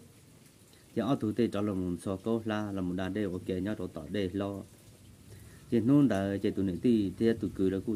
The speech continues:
cho một đá đề, cô là một đá đề xí rẻ, rồi chế nhớ đồ tỏ, tụi cứ cô ta hãy cho tụi này thì, thì cả, chị sao là xí xí rẻ. Chả cứ tin trả dễ rồi, sau đó tôi một đá đề là tôi một bỏ, chị chỉ trong sai, chỉ trong câu, rồi là họ xa đi trả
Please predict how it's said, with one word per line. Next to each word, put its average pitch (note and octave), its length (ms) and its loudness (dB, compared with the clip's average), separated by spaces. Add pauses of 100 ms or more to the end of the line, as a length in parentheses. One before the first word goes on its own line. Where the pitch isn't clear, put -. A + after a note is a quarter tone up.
cho G#2 80 0
một F#2 100 -2
đá F#2+ 100 0
đề, G2 320 -2 (300)
cô A#2 80 0
là G#2 100 2
một F#2 100 -2
đá G2 180 -2
đề A2+ 180 2
xí C3 280 -2
rẻ, G#2 280 2
rồi G2 240 0
chế F#2+ 200 0
nhớ A#2 120 0
đồ G2+ 160 -4
tỏ, E2 60 -8 (200)
tụi F#2 180 0
cứ G2+ 200 0
cô B2 100 2 (100)
ta A2 140 0
hãy F#2 140 -2
cho G2+ 60 -2
tụi F#2+ 160 -2
này F2 180 -2
thì, A2 140 2
thì F2+ 180 0
cả, E2+ 240 -6
chị F#2+ 120 -8
sao A2+ 140 -4
là G2 180 -2
xí G#2 160 -10
xí G#2+ 260 -2
rẻ. F2+ 180 -4 (680)
Chả G2+ 140 0
cứ A2 140 0
tin A#2+ 300 2
trả G2+ 180 0
dễ A#2 140 2
rồi, G#2 260 -2
sau G#2 140 -4
đó G#2 80 -2
tôi G#2 140 -2
một G2 120 -2
đá G2 180 -2
đề G#2+ 260 2
là F#2+ 200 0
tôi A2 100 -2
một G2+ 220 -4
bỏ, G2+ 200 0
chị F#2+ 240 0
chỉ G2 120 -4
trong F#2+ 160 -2
sai, G#2+ 400 -2
chỉ F#2+ 80 -6
trong F#2 160 -2
câu, G2+ 220 -2
rồi F#2+ 120 -4
là F2+ 240 -2
họ F#2+ 80 -2
xa F2+ 200 -4
đi F2+ 160 -4
trả F2+ 100 -4